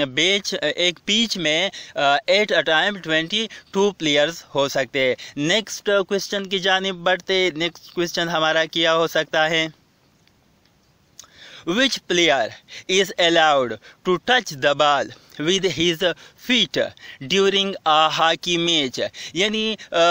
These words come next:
वो कौन सा player है जो ball को अपने, अ,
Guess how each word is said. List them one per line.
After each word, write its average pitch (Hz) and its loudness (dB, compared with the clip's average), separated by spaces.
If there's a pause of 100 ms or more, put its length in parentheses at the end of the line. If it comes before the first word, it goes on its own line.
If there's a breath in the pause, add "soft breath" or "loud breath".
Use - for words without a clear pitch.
(220)
वो 190 -2
कौन 202 0
सा 226 2
player 196 2
है 185 0 (200 loud breath)
जो 175 2
ball 165 2
को 175 0
अपने, 175 -2
अ, 175 -6